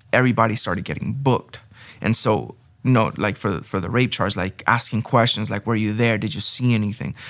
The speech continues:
I, we didn't, we didn't even know what, I, I never found out to this day what really happened, you know? But there was a, there was a, there was definitely, like, a, it was just hot. Like, everybody was, everybody was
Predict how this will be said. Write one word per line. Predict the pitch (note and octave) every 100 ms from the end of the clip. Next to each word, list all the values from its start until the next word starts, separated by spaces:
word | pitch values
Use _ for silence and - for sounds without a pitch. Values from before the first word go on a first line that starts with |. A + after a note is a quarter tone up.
| - -
I, | A2+
we | C3+
didn't, | A3+ F#3 - B2+
we | F3
didn't | G3+
even | C#3+
know | B2+
what, | B2 A#2 -
I, | B2+ F3+ D3+ -
I | C#3+
never | C#3 C3 D3+ D3+
found | D3 C3+ C3
out | B2+
to | A#2+
this | A2+ A2+
day | A2 A2+ A2+ - - - - _ _ - _ _ _ _ - - - -
what | A#2 B2 G2+
really | A2 G#2
happened, | B2 - - - _ - -
you | - A2+
know? | A#2 D3+ - - - _ _ _ _ _ - - - - C#3
But | C3
there | C#3
was | C3
a, | B2
there | - B2+
was | A2+
a, | A#2
there | - A#2+
was | A#2
definitely, | A#2+ B2 A#2+
like, | A2+ A2
a, | A2 G#2 G#2 - -
it | A#2+
was | A2+
just | A#2 -
hot. | B2+ G#2 - _ -
Like, | E2+
everybody | A#2+ B2+ B2 A#2 A2+
was, | A2 A2+ A#2 - - - - - - -
everybody | B2+ B2 A#2+ A#2+
was | A2+ - - -